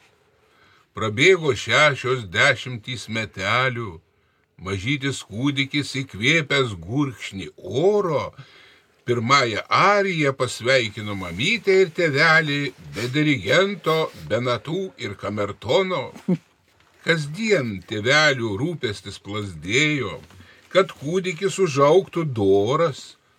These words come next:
todėl jį Dievui pažadėjo pakrikštyti ir davė vardą Tomas. Gyvenimo turtai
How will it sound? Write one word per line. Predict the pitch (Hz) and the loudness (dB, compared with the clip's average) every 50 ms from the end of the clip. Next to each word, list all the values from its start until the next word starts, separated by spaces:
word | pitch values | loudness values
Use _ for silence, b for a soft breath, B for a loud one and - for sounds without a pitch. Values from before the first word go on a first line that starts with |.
| _ _ - | _ _ -12
todėl | 98 104 117 131 127 123 | -8 0 2 2 2 2
jį | 107 95 87 78 76 | 0 -4 -8 -10 -10
Dievui | 73 78 80 107 143 175 190 202 196 | -10 -6 -2 -2 -2 0 -2 -4 -4
pažadėjo | 190 - 208 202 170 196 208 196 175 180 170 156 135 110 98 92 90 | -4 -4 -4 -4 -2 -2 -4 -4 -2 -4 -4 -2 -2 -2 -4 -6 -6
pakrikštyti | - 107 95 - - 85 95 131 147 - - - 151 131 - 151 151 151 147 B B B B B | -8 -8 -10 -8 -8 -8 -6 -6 -6 -8 -12 -12 -14 -8 -6 -4 -4 -4 -6 B B B B B
ir | 113 135 135 123 | 2 2 2 0
davė | 101 90 127 143 185 214 208 190 196 185 | -2 0 2 2 4 2 2 2 2 0
vardą | 135 95 92 98 113 127 139 127 143 143 - | 0 -2 -4 -4 -4 -4 -4 -2 -4 -4 -4
Tomas. | - - 98 101 104 98 95 82 92 98 - - - - - _ _ _ _ _ _ _ B B B B B B B B B - | -2 -2 0 2 2 2 0 -2 -6 -8 -10 -12 -18 -20 -20 _ _ _ _ _ _ _ B B B B B B B B B -10
Gyvenimo | 117 143 165 202 226 226 226 220 185 165 156 135 | -8 -6 -2 0 2 2 2 2 2 0 0 0
turtai | - 139 123 117 101 - 135 151 160 147 123 101 80 76 | 0 0 0 -2 0 2 2 2 4 2 0 -4 -8 -10